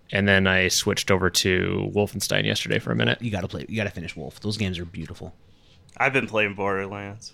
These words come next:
Speaker 3: with my buddy in Chicago, 'cause that was the free game on P S Plus this month.
Speaker 1: Nice.
Speaker 2: Yep.
Speaker 3: It's the Handsome Collection, so I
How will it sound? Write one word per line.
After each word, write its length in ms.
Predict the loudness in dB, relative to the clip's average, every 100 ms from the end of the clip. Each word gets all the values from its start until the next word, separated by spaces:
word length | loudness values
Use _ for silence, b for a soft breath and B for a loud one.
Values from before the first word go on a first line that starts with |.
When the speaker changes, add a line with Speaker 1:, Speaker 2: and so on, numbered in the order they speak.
| -16
Speaker 3:
with 140 | -18 -18 -12
my 140 | -10 -6
buddy 460 | -4 -4 -6 -10 -14 -12
in 180 | -10 -8
Chicago, 680 | -10 -8 -4 -4 -6 -10 -12 -18 _ _
'cause 140 | -20 -4
that 100 | -2
was 160 | -2 -4
the 260 | -6 -6
free 320 | -8 -4 -2
game 360 | 0 0 0 -2
on 220 | -6 -8
P 200 | -8 -6
S 140 | -4 -6
Plus 360 | -6 -4 -6
this 200 | -10 -12
month. 300 | -12 -12 -6
Speaker 1:
Nice. 340 | -4 -4 -6 -8
Speaker 2:
Yep. 140 | -8
Speaker 3:
It's 100 | -4
the 220 | 0 0
Handsome 400 | 0 -2 -2 -8
Collection, 640 | -6 -4 -4 -6 -8 -8 -10
so 200 | -12 -12
I 140 | -12